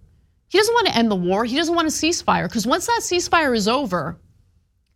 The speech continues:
that's when the chickens are gonna come home to roost for Benjamin Netanyahu. So he's willing to sacrifice the lives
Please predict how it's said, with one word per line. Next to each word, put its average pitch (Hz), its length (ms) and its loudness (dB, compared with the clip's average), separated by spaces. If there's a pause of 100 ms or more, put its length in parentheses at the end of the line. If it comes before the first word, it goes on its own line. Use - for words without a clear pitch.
(180)
that's 392 240 2
when 466 80 2
the 381 80 4
chickens 285 360 -2
are 254 80 -4
gonna 220 160 -4
come 214 200 -2
home 214 180 -2
to 190 100 0
roost 175 420 0
for 196 120 0
Benjamin 170 440 0
Netanyahu. 165 640 -2 (400)
So 330 160 4
he's 403 200 2
willing 392 340 0
to 277 140 -4
sacrifice 320 720 -2
the 233 120 -4
lives 202 760 -2